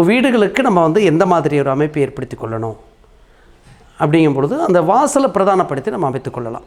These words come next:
நல்ல ஒரு யோகத்தை செய்கிற வீடாக நம்ம அமைத்துக் கொள்ளலாம். இது எப்படி இருந்தாலும் இந்த திசைகளை பொறுத்தளவுல எந்த திசை, ஒரு திசைக்கு ஒரு பர்சன்டேஜ் கொடுக்கும் பொழுது எந்த திசைக்கு என்ன மார்க் கொடுக்கலாம்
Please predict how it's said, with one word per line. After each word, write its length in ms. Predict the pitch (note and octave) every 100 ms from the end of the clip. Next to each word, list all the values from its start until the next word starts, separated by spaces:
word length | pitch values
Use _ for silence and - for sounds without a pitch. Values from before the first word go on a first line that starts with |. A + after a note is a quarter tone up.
| -
நல்ல 320 | D#3+ E3+ D#3+
ஒரு 200 | C#3 C3+
யோகத்தை 260 | C#3 C#3 D3
செய்கிற 460 | - C3+ B2 B2+
வீடாக 440 | C3+ C3 B2 A#2 -
நம்ம 240 | - -
அமைத்துக் 300 | C3 B2 B2
கொள்ளலாம். 280 | A2+ A2+ - _ _ _ - -
இது 240 | D#3 G3+
எப்படி 240 | D4 F3 F#3+
இருந்தாலும் 500 | E3 D#3+ C#3 B2+ A3 - _ -
இந்த 240 | D3+ C#3
திசைகளை 460 | C3 G3 A#3+ D4 C4
பொறுத்தளவுல 520 | F3+ C#3+ C#3+ C3 A2+ - _ _ _ _ _ _
எந்த 420 | D3+ F3+ B3 C4
திசை, 260 | F3+ F3+ G#3
ஒரு 240 | F3 D#3
திசைக்கு 380 | C3+ D3+ A#3+ A3
ஒரு 100 | F#3
பர்சன்டேஜ் 480 | E3 - F#3 F#3 C#3+
கொடுக்கும் 260 | C3+ C3 B2+
பொழுது 240 | A#2 A2+ _ _ _ _ _ _ _ _ _ _ - - -
எந்த 440 | - D#3+ F#3+ C4 D4+
திசைக்கு 400 | F#3+ F#3+ G#3 B3
என்ன 440 | E3 F3 D#3+ C#3
மார்க் 360 | C3+ C#3 D#3+ -
கொடுக்கலாம் 440 | C3 C3+ C3 A#2+